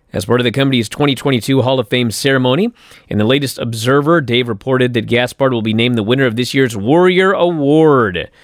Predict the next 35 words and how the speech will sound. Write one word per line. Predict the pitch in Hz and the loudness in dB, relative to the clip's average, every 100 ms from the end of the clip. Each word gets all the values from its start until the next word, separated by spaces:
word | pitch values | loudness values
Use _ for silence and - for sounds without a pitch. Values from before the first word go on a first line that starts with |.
| - _ _ | -20 _ _
Gaspard | - 107 - 127 110 | -8 -6 -2 -2 0
died | 117 120 | 0 0
in | 110 | 0
May | 110 120 | 0 -2
twenty | - 123 107 | -2 -4 -4
twenty | - 120 123 | -2 0 0
after | 110 107 | 0 -2
being | 107 98 | -4 -4
caught | - 123 | -2 -2
in | 117 | -2
a | 98 | -4
rip | 123 - | -4 -4
current | - 139 135 | -2 0 0
while | 104 | -2
swimming | 101 131 123 | -2 0 0
at | 113 | 0
Venice | 95 120 117 | 0 -2 -2
Beach, | 123 113 - | -2 -4 -2
California. | 120 104 - 127 135 139 - - _ | -2 -2 -2 0 2 0 -4 -18 _
He | - | -4
heroically | 101 127 143 135 131 127 - | 2 2 2 0 -2 -2 -4
saved | - 139 143 127 | 0 2 0 0
his | 131 | -4
son | - - 143 147 156 | -4 -2 0 0 0
by | 127 107 | -2 -2
directing | 110 127 - 135 | 0 -2 0 -2
rescuers | 127 113 131 - 127 127 123 | -2 -2 -2 -2 -2 0 0
to | 120 | 0
help | 127 127 | -2 -2
his | 135 - | -4 -4
son | 147 143 | -2 -2
first | 135 151 160 151 _ _ _ _ | 0 0 0 -2 _ _ _ _
instead | - 117 - - 120 120 | -4 -2 -2 0 0 0
of | 123 110 113 110 | 0 0 0 0
him. | 101 98 110 107 85 67 | -2 -2 0 0 -2 -10